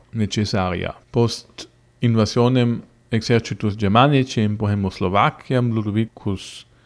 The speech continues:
fugit una cum filia Mariana duxore trans Poloniam et Scandinaviam in Britanniam majorem, sed filia eius sponte sua remansit. In Europa occupata et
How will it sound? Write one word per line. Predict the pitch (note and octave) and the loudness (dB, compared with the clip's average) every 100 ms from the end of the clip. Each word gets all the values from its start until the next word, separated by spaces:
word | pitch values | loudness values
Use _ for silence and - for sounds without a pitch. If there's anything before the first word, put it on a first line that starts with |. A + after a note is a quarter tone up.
| - | -18
fugit | - E3 F#3+ F3+ D#3+ C#3+ | -8 0 0 2 0 0
una | C3 A#2+ A2+ | 0 0 0
cum | - G#2+ F#2+ F2+ | 0 0 0 -2
filia | - A#2 G#2+ F#2+ | -2 0 2 0
Mariana | F2+ F#2 F#2+ A#2 G#2+ | 0 2 2 2 0
duxore | G2 G#2 - C3+ D3 D3+ D#3 | 0 -6 -2 2 2 2 0
trans | - G#2 G#2+ | 0 -2 -4
Poloniam | - G#2 B2 D3+ C#3+ C3 | -2 2 2 2 0 0
et | B2 | -2
Scandinaviam | - A#2+ B2 G#2+ F#2+ G#2+ A2 G2+ | -2 0 2 2 2 2 0 0
in | G2 | -2
Britanniam | F#2 G2 - G#2 B2 A#2 G#2+ G2 F#2+ - - - - - F#2 | -4 -6 -2 -2 0 0 0 -2 -4 -10 -20 -20 -20 -10 -2
majorem, | G#2 B2+ C#3+ B2+ G#2+ G2 | 2 4 4 4 2 2
sed | F#2+ F2 | -2 -4
filia | - D3+ D#3+ C#3+ B2 G#2 | -2 -2 0 2 2 4
eius | G#2+ G#2+ G#2+ - - | 2 0 -2 -8 -16
sponte | - - B2 D#3+ F3 D3 | -18 -2 0 2 0 -2
sua | C3+ - A#2 F#2+ F2 E2+ F2 - G#2 | -4 -2 0 2 2 -2 -8 -6 -2
remansit. | G#2+ G2+ G2+ G#2+ G#2+ - F#2+ - - _ _ | 0 0 -2 -2 -6 -8 -10 -10 -20 _ _
In | - A2+ A2 - _ - | 0 2 2 -2 _ 2
Europa | A2+ B2 C3 C3 A#2+ G#2+ - | 4 6 4 4 4 4 4
occupata | B2 - A2 A#2+ C3 F3 - E3+ E3 - | 0 0 0 2 2 0 0 0 2 0
et | A#2 - _ - - - | -2 -4 _ -16 -14 -16